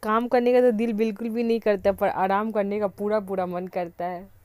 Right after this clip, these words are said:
तो इसी तरह शाम गुजर रही है। आप लोग कैसी गुजर रही है कमेंट सेक्शन में जाओ, ज़रूर कमेंट करके बताइएगा। तो यहाँ पे अनम जो है फर्स्ट टाइम खा रही है। फर्स्ट टाइम जो है उसको अब तो पता नहीं कैसे खाया जाता है,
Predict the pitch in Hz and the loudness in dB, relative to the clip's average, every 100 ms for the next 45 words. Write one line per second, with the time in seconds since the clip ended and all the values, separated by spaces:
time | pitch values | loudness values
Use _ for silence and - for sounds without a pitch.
0 | - 214 208 240 208 202 208 185 175 190 | -10 -8 -6 -4 -2 0 -2 -4 -6 -4
1 | 196 185 185 185 196 196 190 190 202 220 | -4 0 0 -2 -6 -6 -6 -6 -6 0
2 | 240 240 214 214 220 214 208 202 196 202 | 0 0 -2 -4 -4 -4 -4 -4 -4 -4
3 | 202 190 180 190 190 - 185 190 175 175 | -2 -2 -2 -4 -6 -6 -6 -4 -2 -2
4 | - 190 185 196 208 208 202 202 196 196 | -2 -2 -2 -2 -2 -4 -4 -2 -4 -2
5 | 196 190 180 190 196 196 196 - - - | -2 -2 -2 -4 -4 -6 -6 -8 -12 -16
6 | - - - - - 240 226 233 214 233 | -16 -14 -12 -2 2 2 2 0 2 2
7 | - 214 226 240 220 214 214 214 226 269 | 2 0 0 0 0 0 2 0 0 -6
8 | - - - _ _ - - 220 - 226 | -14 -20 -20 _ _ -6 2 2 2 0
9 | 226 220 208 - 202 208 220 214 196 220 | 2 0 -4 -2 0 2 0 -4 -6 -8
10 | 277 254 202 - 208 202 214 214 202 208 | -10 -16 -14 -6 -4 0 0 0 0 0
11 | 202 170 202 - 208 202 190 196 196 196 | 0 0 -2 0 2 0 -2 -6 -4 -2
12 | 220 226 220 202 202 - 190 196 196 190 | -4 -2 -2 -2 -2 -6 -2 0 0 -2
13 | 185 190 | -4 -8